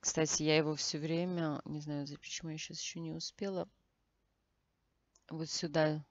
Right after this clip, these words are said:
спускаю. А куда у нас пропало это? А, Layers у нас куда-то там.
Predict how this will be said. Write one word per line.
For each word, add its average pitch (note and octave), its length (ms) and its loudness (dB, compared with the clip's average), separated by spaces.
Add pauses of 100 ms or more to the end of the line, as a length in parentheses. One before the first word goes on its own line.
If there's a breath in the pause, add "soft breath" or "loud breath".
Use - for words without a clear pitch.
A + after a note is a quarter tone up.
(120)
спускаю. C#3+ 880 -8 (3250 soft breath)
А D#3+ 100 -8
куда D#3 300 -6
у D#3 40 -2
нас D3+ 240 -4
пропало C#3+ 680 -6
это? - 400 -10 (2500)
А, C3+ 180 2
Layers C3 680 -6
у C#3 40 -14
нас - 440 -12 (100)
куда-то - 380 -12
там. C3+ 300 -14